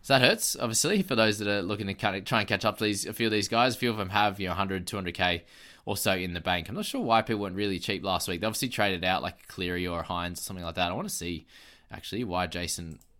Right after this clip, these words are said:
went down so much. So, currently has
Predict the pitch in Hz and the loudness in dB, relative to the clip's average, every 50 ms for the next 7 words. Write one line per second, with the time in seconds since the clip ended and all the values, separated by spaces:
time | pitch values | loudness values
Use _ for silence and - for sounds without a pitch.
0 | _ _ 98 95 80 - - 80 87 98 95 - - 76 78 71 64 - - - | _ _ -12 -12 -12 -10 -10 -8 -6 -6 -6 -6 -8 -8 -10 -12 -14 -14 -14 -10
1 | - 92 90 85 85 85 - - - - - - - - - _ - - 123 139 | -6 -4 -4 -4 -4 -6 -10 -20 -20 -20 -20 -20 -20 -20 -20 _ -2 0 0 0
2 | 139 131 120 101 110 117 110 95 95 104 139 208 214 185 - - - - - | 2 0 -2 0 0 0 0 0 0 -2 -2 -4 -4 -6 -6 -6 -6 -6 -8